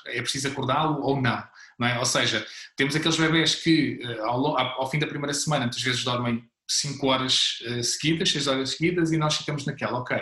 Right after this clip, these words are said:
vou acordá-lo ou não vou para, para, para, hum, dar mama?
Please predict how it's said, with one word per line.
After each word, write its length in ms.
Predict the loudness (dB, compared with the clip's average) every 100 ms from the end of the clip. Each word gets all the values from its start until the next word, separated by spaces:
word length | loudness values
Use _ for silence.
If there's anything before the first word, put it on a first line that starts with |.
| -6 -18 -14 -6
vou 240 | -2 -2
acordá-lo 440 | 0 0 2 2 0
ou 80 |
não 160 | -2 -2
vou 400 | -2 0 0 -4 0
para, 520 | 2 2 2 0 -2 -2
para, 540 | 0 0 0 -2 -4 -8 _ -6
para, 460 | -2 -2 -2 -2
hum, 460 | -2 -2 -2 -4 -8 -12 -6
dar 200 | 0 2
mama? 340 | 0 -2 -10